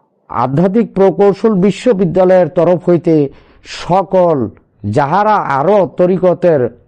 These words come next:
বয়োজ্যেষ্ঠ অনেক পূর্ববর্তী মনীষীরা রয়েছেন, সকলের প্রতি আমার সালাম ও ভক্তি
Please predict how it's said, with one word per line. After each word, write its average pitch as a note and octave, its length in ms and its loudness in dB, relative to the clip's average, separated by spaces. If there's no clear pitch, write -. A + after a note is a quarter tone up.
বয়োজ্যেষ্ঠ E3+ 680 -2
অনেক E3 560 0
পূর্ববর্তী F3 880 0
মনীষীরা G3 680 2
রয়েছেন, E3 600 0
সকলের E3+ 580 -2
প্রতি D3 300 -2
আমার C#3 260 -2
সালাম C3 500 -2
ও A#2+ 80 -2
ভক্তি C3 560 -2